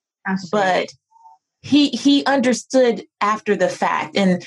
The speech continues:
Speaker 2: I told that story just to say that people may not get it in the moment,
Speaker 1: Yes.
Speaker 2: but it's not for them to get. It's
Speaker 1: Yes.
Speaker 2: for us to start to stand up
Speaker 1: Yes.
Speaker 2: and, and say, and be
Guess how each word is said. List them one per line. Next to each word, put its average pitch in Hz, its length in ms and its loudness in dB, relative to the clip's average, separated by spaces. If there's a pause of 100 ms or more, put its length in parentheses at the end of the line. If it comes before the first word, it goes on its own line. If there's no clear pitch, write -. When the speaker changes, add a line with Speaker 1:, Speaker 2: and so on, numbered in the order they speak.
(240)
Speaker 2:
I 233 140 0
told 311 280 2
that 247 140 0
story 226 340 0
just 202 200 0
to 202 80 -14
say 196 280 -6
that 180 240 -2
people 330 420 0
may 269 160 0
not 247 280 -4
get 247 180 2
it 262 100 2
in 233 140 2
the 190 60 -2
moment, 214 520 -2 (280)
Speaker 1:
Yes. 208 180 -2
Speaker 2:
but 254 100 0
it's 254 220 -6
not 220 320 -2
for 247 120 0
them 214 260 -2
to 180 120 -12
get. 170 400 -2 (240)
It's 226 180 0
Speaker 1:
Yes. 202 100 -4 (100)
Speaker 2:
for 185 220 -10
us 240 300 0
to 208 120 -10
start 175 540 -2
to 185 100 -6
stand 208 480 -2
up 202 280 0 (420)
Speaker 1:
Yes. 196 360 -2
Speaker 2:
and, 208 300 0
and 202 180 0
say, 196 520 -2
and 202 160 2
be 262 280 0